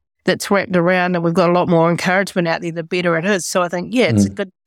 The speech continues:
Speaker 1: a great time. It's a great time to be able to, um, I guess, embrace our culture and use it in a,
Speaker 2: Mm.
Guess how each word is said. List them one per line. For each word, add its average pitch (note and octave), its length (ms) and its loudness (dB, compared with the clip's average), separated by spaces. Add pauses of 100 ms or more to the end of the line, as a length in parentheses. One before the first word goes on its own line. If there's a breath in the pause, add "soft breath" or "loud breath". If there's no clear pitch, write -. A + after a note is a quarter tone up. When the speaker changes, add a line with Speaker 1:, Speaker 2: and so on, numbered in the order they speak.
(380 loud breath)
Speaker 1:
a G#3 60 0
great G3+ 280 0
time. G3 440 2 (580)
It's - 160 -2
a G3 60 4
great G3+ 300 0
time F#3 260 0
to F#3 100 2
be F3+ 160 2
able F3 220 2
to, F3 520 0
um, F3 460 0
I G3+ 80 2
guess, F3+ 300 0
embrace F3+ 540 -2
our F3 120 2
culture F3+ 500 -2
and E3+ 160 -2
use F3+ 220 0
it F3 100 0
in E3+ 140 -4
a, E3 120 -4
Speaker 2:
Mm. F#2+ 260 2